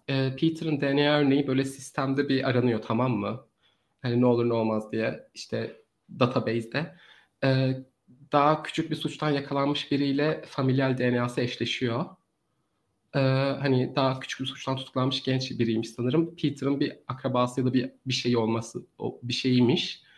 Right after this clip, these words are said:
Bunu yapan kriminolog her nasılsa, e, şey, bunu yapan kriminolog bundan sonra şey yapmak istemiş. Peter'dan ve bu insandan, işte bu küçük suçtan yakalanan insandan D N A örneği alıp ellerindeki sperm örnekleriyle karşılaştırmak istemiş.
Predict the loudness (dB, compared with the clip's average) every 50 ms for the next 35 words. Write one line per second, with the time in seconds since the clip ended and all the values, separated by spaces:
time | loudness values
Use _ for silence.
0 | -20 _ _ _ _ _ _ _ _ 2 4 6 6 6 4 2 2 0 0 0
1 | -2 -4 0 0 2 2 2 2 2 2 0 0 -2 -4 -12 _ _ _ _ _
2 | _ _ 0 2 4 6 6 4 4 2 0 -2 -2 -2 -2 -4 -2 -2 -2 -4
3 | -8 -6 -4 -2 0 0 0 -2 -2 -2 -2 -4 -2 0 2 2 4 4 2 0
4 | 2 2 2 4 4 4 4 2 2 0 2 2 0 2 0 0 0 2 2 2
5 | 2 2 -2 -8 -10 -12 -12 -8 -6 -4 -4 -6 -6 -12 -20 -20 -20 -20 -10 -2
6 | 0 0 0 2 0 2 4 4 4 4 4 2 2 2 2 2 2 2 0 -2
7 | 0 0 2 2 2 2 0 -2 -6 -6 -8 -4 -2 0 -2 -2 -4 -6 -10 -10
8 | -6 -6 -6 -2 0 0 0 0 0 0 0 2 2 2 2 0 2 2 2 4
9 | 6 4 6 4 4 4 6 6 6 6 4 4 4 6 6 6 6 4 4 4
10 | 4 4 6 4 4 2 0 0 -2 -6 -10 -14 -8 -2 0 2 2 4 6 6
11 | 6 4 4 2 0 0 0 0 -2 -2 -4 -2 -2 -4 -4 -2 -2 -2 -2 -2
12 | -4 0 2 4 4 4 2 0 -6